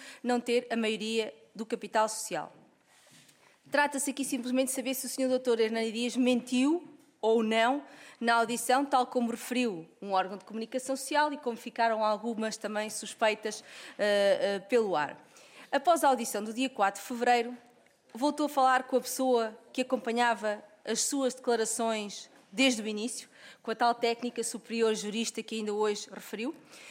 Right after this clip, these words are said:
Se não o fez, doutor Hernani Dias, pode dizer-nos porquê? É que hoje, em audição nesta comissão, foi aqui partilhada informação, diria eu, algo delicada, nomeadamente em relação a uma eventual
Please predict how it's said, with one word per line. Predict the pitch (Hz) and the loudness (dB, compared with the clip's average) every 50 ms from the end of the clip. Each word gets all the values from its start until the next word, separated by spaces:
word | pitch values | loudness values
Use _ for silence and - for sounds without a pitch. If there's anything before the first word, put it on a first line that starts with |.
| - - | -16 -10
Se | - - - 330 | -6 -2 2 4
não | 370 320 | 6 4
o | 277 | 4
fez, | - - 254 254 262 277 285 - - - - _ _ _ _ _ _ _ _ | 2 0 -2 0 0 0 -2 -6 -8 -12 -14 _ _ _ _ _ _ _ _
doutor | - 214 226 220 202 190 | -10 -10 -8 -6 -4 -2
Hernani | 208 220 233 247 240 220 202 | 0 0 0 0 -2 -2 -4
Dias, | 180 233 233 240 233 226 226 - - - - - - - - | -6 -4 -4 -2 -2 -2 -2 -4 -8 -16 -20 -20 -20 -14 -4
pode | - 294 294 269 226 | 0 2 2 2 2
dizer-nos | 262 262 240 - 277 269 254 254 240 - - - - _ _ _ _ | 0 -2 0 0 0 0 0 0 -4 -6 -10 -16 -18 _ _ _ _
porquê? | - 277 269 - 254 262 302 320 - - - _ _ _ _ - - - - - | 0 0 0 2 0 0 0 -2 -6 -12 -20 _ _ _ _ -20 -20 -16 -6 -2
É | 269 277 | -2 -2
que | 277 - - 240 | -2 -2 -2 0
hoje, | 208 196 196 226 - - - - _ _ _ - - _ _ | 0 0 -2 -4 -8 -12 -14 -16 _ _ _ -20 -20 _ _
em | - 233 247 | 0 2 4
audição | 277 285 277 247 247 233 - - 226 202 196 | 4 4 4 2 0 -2 -4 -2 -2 -2 0
nesta | 190 196 208 - - | 0 -2 -4 -6 -8
comissão, | 208 - 220 214 214 - - - 185 196 | -10 -8 -8 -8 -6 -6 -4 -2 -2 -4
foi | - - 262 262 | -4 -2 -2 -2
aqui | 254 - | 0 -2
partilhada | 269 277 - 254 254 - 247 240 240 240 | -4 -2 -2 0 2 4 4 4 4 4
informação, | 254 254 330 - 262 254 247 240 240 - - 240 233 233 240 247 - - - - - | 0 -2 -2 -2 -2 0 0 0 0 -2 0 2 2 2 2 -2 -6 -12 -20 -14 -6
diria | 240 247 226 254 240 226 226 | -4 0 2 2 2 2 4
eu, | 226 226 226 - | 4 2 2 4
algo | - 226 226 233 220 214 | 4 4 4 2 2 -2
delicada, | 226 240 247 240 - 202 190 185 165 180 | -4 -4 -4 -2 2 2 2 2 0 -2
nomeadamente | 185 202 214 226 233 233 226 233 240 233 233 - | -6 -2 0 2 2 2 2 0 0 0 0 0
em | 240 | -2
relação | 220 233 240 226 - - 240 233 233 | 0 0 -2 -2 0 2 2 2 2
a | |
uma | 233 233 240 | 2 2 2
eventual | 254 240 202 247 240 233 240 - 233 226 226 220 226 | 2 2 2 0 -2 -2 0 0 2 2 2 2 0